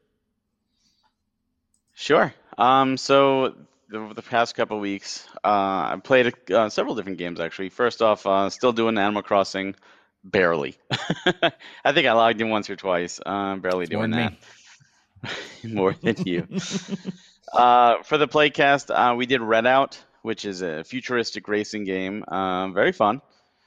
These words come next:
Speaker 1: Very unique t-, uh, controls for turning. Uh, you can't just turn like you normally could. You actually have to use the right analog stick as well as the left analog stick to turn. Takes a little getting used to, but it works.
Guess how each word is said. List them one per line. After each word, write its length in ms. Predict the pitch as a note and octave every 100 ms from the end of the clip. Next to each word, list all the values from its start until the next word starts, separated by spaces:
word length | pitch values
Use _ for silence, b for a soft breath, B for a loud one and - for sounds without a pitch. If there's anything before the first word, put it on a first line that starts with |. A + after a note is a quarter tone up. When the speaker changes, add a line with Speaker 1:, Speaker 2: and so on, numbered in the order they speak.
| _ _ -
Speaker 1:
Very 560 | F#2 F#2+ B2+ C3 C#3+
unique 680 | B2+ A2+ A2 A2 G#2 - - b b b _ _ _ -
t-, 100 | B B B B -
uh, 160 | A2 -
controls 640 | A2+ G2+ - G2+ G2 F#2+
for 160 | -
turning. 500 | G2 - G2 F2 E2 - b b b b _
Uh, 200 | F#2+ F#2+ F#2+
you 120 | F#2+
can't 300 | - B2+ A2+
just 440 | - A2 - - - b b -
turn 680 | - E3+ D3+ C#3 B2 A#2+ A#2 _ _ _ _ _ -
like 180 | A2 -
you 60 |
normally 300 | A#2+ A2+ G#2
could. 240 | - G#2+ F#2+
You 100 | G2
actually 200 | - G#2+
have 80 |
to 100 | F#2
use 140 | G2 F2+
the 180 | F#2+ D#2+
right 280 | F#2+ A2+ -
analog 340 | G2 F2 F#2
stick 280 | - - F#2+ -
as 220 | G#2 C#3
well 100 | B2
as 100 | G2+
the 60 | G#2
left 220 | G2 -
analog 360 | F#2 F2+ E2 E2+
stick 280 | - F2 -
to 80 |
turn. 400 | - G2 F2 E2+ - _ _ _ _ _
Takes 240 | - D#3 D#3+
a 60 |
little 160 | D#3 C#3+
getting 240 | C3 B2+
used 200 | A2+ -
to, 120 | A#2 G#2
but 140 | A2
it 80 | A#2+
works. 400 | F3 - -